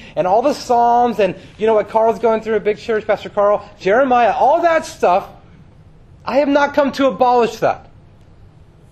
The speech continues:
But the, the big question that, that kinda makes me ponder a little bit, and I hope maybe the same thing for you, it's like,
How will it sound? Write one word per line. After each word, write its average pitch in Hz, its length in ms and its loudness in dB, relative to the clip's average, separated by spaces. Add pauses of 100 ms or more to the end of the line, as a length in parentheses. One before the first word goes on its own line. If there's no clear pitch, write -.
(1000)
But 247 100 0
the, 220 80 -12
the 202 100 -6
big 392 280 -2
question 320 400 0
that, 247 180 0
that 247 200 -2
kinda 294 200 2
makes 254 260 -2
me 226 220 -4 (460)
ponder 262 500 0
a 123 60 -4
little 123 180 -4
bit, 143 160 -2
and 160 160 -6
I 170 40 -4
hope 214 180 -2
maybe 208 160 -6
the 175 100 -4
same 185 240 -6
thing 165 140 -10
for 160 100 -16
you, 214 140 -6
it's 175 80 -8
like, 151 140 -6